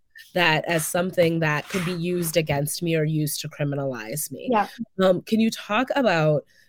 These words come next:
Speaker 1: you know, is there a threat of, of, of libraries being used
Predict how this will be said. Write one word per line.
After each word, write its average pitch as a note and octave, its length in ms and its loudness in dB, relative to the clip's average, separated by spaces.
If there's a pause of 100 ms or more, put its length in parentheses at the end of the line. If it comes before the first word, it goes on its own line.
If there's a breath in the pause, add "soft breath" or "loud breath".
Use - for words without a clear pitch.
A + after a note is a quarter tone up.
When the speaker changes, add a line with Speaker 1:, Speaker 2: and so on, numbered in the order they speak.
(120)
Speaker 1:
you F#3+ 120 4
know, F3+ 240 6
is G#3+ 240 4
there A#3+ 180 4
a A3+ 80 2
threat A3+ 560 0
of, F3+ 340 2
of, F3 240 -2 (300)
of E3 200 -4
libraries F3+ 680 2
being E3+ 420 0
used F3+ 640 0